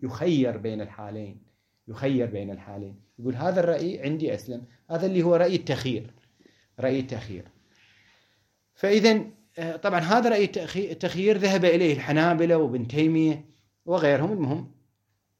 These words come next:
هذا، آه، على أنه يجعلها، آه، يريد يقسمها بين الم-، المسلمين، أو يقسمها،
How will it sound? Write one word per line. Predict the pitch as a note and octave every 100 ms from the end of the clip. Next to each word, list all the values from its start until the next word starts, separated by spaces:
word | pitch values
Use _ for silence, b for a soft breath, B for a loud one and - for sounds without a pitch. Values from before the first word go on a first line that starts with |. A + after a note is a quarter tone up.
| _ -
هذا، | C#3+ C#3 C#3+ C#3+
آه، | - B2 A2+
على | - C#3 C#3
أنه | C#3 B2+ C#3 C#3 -
يجعلها، | C#3 C3 A#2 B2 A#2 A2+
آه، | A2+ - _ _ - G#2 G#2 G#2
يريد | B2+ B2+
يقسمها | A#2 A#2 C3 B2 B2+ A2+
بين | G#2+ G#2
الم-، | G2+ G2
المسلمين، | - A#2 A2+ - A2 C#3 G3+ - _ _ _ _ -
أو | C#3+
يقسمها، | B2+ C3 B2 B2+ A#2+ C#3+ D#3